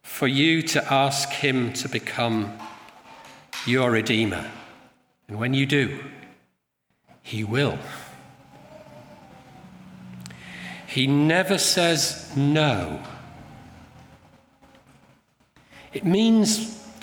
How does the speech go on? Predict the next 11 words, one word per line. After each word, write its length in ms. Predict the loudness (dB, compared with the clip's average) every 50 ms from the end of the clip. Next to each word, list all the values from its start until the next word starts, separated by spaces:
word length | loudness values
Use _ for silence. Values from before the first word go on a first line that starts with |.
| -20 -20 -14 -4
to 100 | -2 -2
have 340 | 0 0 2 2 2 2 2
him 180 | 4 4 4 4
as 140 | 4 4 2
your 200 | 4 4 4 6
Redeemer 500 | 4 4 4 4 4 4 6 6 4 4
means 360 | 4 4 4 4 2 0 -2
becoming 920 | -2 -2 -4 -2 -4 -6 -2 2 2 4 4 4 4 2 0 0 -4 -8
his. 1120 | -12 -8 -4 -2 0 0 0 -2 -2 -4 -2 -2 -2 0 -2 -2 -4 -6 -8 -12 -18 -20 -20 -20 -20 _ _ _ _ _ _ _ _ _ _ _ _ _ _ _ _ _ _ _ _ _ _ _ _ _ _ _ _ _ _ _ _ _ _ -18 -16 -16 -10 -2 2
Ruth 240 | 4 4 4 4
had, 160 | 2 0 0